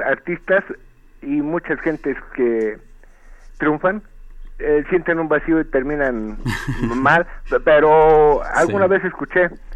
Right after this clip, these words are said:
Speaker 1: hay personas que son tristes, si se sacan la lotería serán felices, hay personas que son obesas, si se sacan la lotería serán felices,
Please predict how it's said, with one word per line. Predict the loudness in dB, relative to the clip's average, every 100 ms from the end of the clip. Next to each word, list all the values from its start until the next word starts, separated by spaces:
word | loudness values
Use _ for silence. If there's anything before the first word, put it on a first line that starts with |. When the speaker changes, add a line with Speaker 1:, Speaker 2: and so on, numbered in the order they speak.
| -10 -10 -12 -14 -8 0
Speaker 1:
hay | 0
personas | 2 0 2 0 0
que | 2 4 4 0 -4 -20 -20 -12 -2
son | 0 0
tristes, | 0 -2 0 0 0 -10 -20 -20 _ -10
si | -8
se | -4
sacan | -2 0 2
la | 2
lotería | 2 2 4 2
serán | 0 2 2 0 -4 _ _ -20 -8
felices, | 0 2 2 2 0 -2 -18 -20 -20 -4
hay | -2
personas | 0 0 0 0
que | -2
son | -4 -2
obesas, | 2 0 2 -2 -4 -20 -20 -18 -6
si | -4
se | -2
sacan | -2 2 2
la | 4
lotería | 2 0 0 2
serán | 2 2 4 4 2 -2 -14 -20 -20 -20 -20 -20 -4
felices, | 0 2 2 0